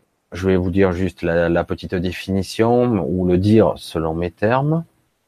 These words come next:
Un portail, c'est quoi, hein ? On va le réduire, c'est un passage, un portail, alors c'est la grande mode aujourd'hui, on parle de portail, des portails énergétiques, de vortex, de passage,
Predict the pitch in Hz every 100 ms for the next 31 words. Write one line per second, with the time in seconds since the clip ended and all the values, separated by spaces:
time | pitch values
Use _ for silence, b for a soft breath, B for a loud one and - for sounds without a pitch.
0 | _ _ _ _ _ _ _ _ _ -
1 | B B B 113 135 123 - 160 123 -
2 | _ _ _ _ _ - 113 113 107 87
3 | - _ _ _ _ - 98 127 _ B
4 | B 85 82 82 87 82 117 156 180 B
5 | B - 90 82 87 - 95 139 170 180
6 | _ _ _ _ - 85 - - - 85
7 | 82 92 78 80 - 78 80 101 92 92
8 | 113 90 80 80 104 104 - 80 78 71
9 | 73 - - 87 98 113 101 82 - -
10 | 78 78 82 82 82 87 - 123 127 98
11 | 78 73 80 - _ 104 110 - - -
12 | - - - - 80 80 92 104